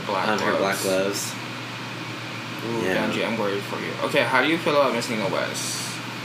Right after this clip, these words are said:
Speaker 2: I don't, I, I get it, she's going for, like, character type
Speaker 1: But,
Speaker 2: stuff each
Speaker 1: but it's,
Speaker 2: time, but
Speaker 1: it's
Speaker 2: it's
Speaker 1: like
Speaker 2: very
Speaker 1: kindergarten
Speaker 2: costumey.
Speaker 1: character.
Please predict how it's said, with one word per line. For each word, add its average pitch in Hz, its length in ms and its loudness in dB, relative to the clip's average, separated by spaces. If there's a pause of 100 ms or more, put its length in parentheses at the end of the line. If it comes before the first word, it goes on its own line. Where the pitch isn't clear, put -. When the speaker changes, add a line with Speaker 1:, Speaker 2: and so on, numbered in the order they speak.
(2000)
Speaker 2:
I - 120 -2
don't, - 880 -4 (200)
I, 143 60 6
I - 340 0
get 151 180 6
it, 196 140 6
she's 151 220 2
going 131 200 4
for, 139 200 4
like, 127 180 6 (340)
character 127 720 4 (920)
type - 220 6
Speaker 1:
But, - 80 -4
Speaker 2:
stuff 135 360 2
each 135 80 2
Speaker 1:
but 151 120 6
it's, 160 120 6
Speaker 2:
time, 139 320 4
but 143 100 4
Speaker 1:
it's 123 100 6
Speaker 2:
it's 120 100 2
Speaker 1:
like 160 120 8
Speaker 2:
very 131 200 8
Speaker 1:
kindergarten 135 520 6
Speaker 2:
costumey. 139 180 6
Speaker 1:
character. 135 460 2